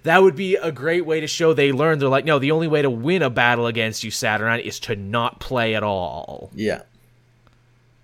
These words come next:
Speaker 1: That's the only way you win, by not playing.
Speaker 2: Mm-hmm.
Speaker 1: So, yeah, that could be an interesting way to go. I, I guess we'll see. Uh, are we getting the final three this week, or are they, like,
Speaker 2: Yes.
Speaker 1: doing two and then one?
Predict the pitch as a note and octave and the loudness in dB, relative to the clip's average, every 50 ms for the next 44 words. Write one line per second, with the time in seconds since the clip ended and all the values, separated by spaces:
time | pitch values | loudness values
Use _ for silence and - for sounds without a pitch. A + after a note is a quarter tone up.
0 | _ _ _ - A#2+ A#2+ A#2+ - - C3 C3 B2 B2 B2 A#2 A#2+ A#2+ A#2 A2+ A#2 | _ _ _ 0 0 0 0 0 -2 -2 -2 -2 -2 -2 -2 -2 -2 -2 -2 -4
1 | A2+ A2 A#2 A2 G2 F#2+ G2 F#2+ G2 F#2+ G2+ G2 G2+ - - - A#2+ G#2+ G2 F#2+ | -6 -6 -6 -6 -6 -6 -8 -8 -6 -6 -8 -10 -12 -12 -14 -12 -12 -10 -10 -10
2 | - - - - - - - G2+ F#2+ E2+ - - - - A2 B2+ C3+ C3+ - _ | -12 -14 -16 -16 -18 -20 -20 -20 -20 -16 -8 -8 -6 -4 -4 -4 -6 -6 -10 _
3 | _ _ _ _ _ _ _ _ _ _ _ _ _ _ _ - - C3 B2 A#2 | _ _ _ _ _ _ _ _ _ _ _ _ _ _ _ -12 -6 -4 -2 -2
4 | A2+ G#2 G2 - D3 E3 - G3 D3+ C#3+ C3 A#2 A2 G2+ - G#2 - - G2+ F#2+ | 0 -2 -2 -4 -4 -4 -4 -4 -4 -4 -4 -4 -8 -12 -12 -14 -12 -12 -12 -10
5 | F#2+ F#2+ F#2 F#2 F#2 G2 G#2 A2 A#2 - - B2 A#2 D3+ D3 - - D#3 C#3+ - | -8 -8 -8 -6 -6 -4 -4 -4 -4 -2 -4 -4 -2 -2 -2 -2 -4 -8 -10 -8
6 | - - D3+ C3 A2+ G#2+ G2+ G2+ G#2 G2+ B2+ B2+ C#3 A#2 D3 D#3 E3 F3 F3 D#3+ | -8 -6 -4 -4 -2 -2 -2 -4 -4 -4 -4 -6 -4 -2 -2 -2 -2 -2 -6 -8
7 | D#3+ - F3+ E3 F3 E3+ E3+ E3 E3 - D#3 E3 D#3+ D#3+ C#3+ D#3+ D#3 - C#3 D3+ | -6 -6 -4 -4 -2 -4 -4 -6 -8 -10 -10 -8 -8 -4 -2 -4 -4 -4 -6 -10
8 | D#3 D#3+ D#3 D#3 C3 B2 A#2+ A2 G2+ A2 G#2 G#2 G#2 G#2+ G#2 A2 A2 G#2 A#2+ A2 | -10 -8 -6 -2 -2 -2 -2 -2 -2 -2 -2 -2 -2 -2 -2 -2 -2 -2 -4 -4
9 | A2 G#2 G2 - - B2+ A#2 G#2+ G2+ F#2+ F#2 F#2+ F#2 F#2 F#2 F#2 E2+ D2 D#2 F2 | -6 -6 -8 -10 -10 -10 -8 -8 -8 -8 -8 -10 -10 -10 -12 -12 -12 -14 -16 -18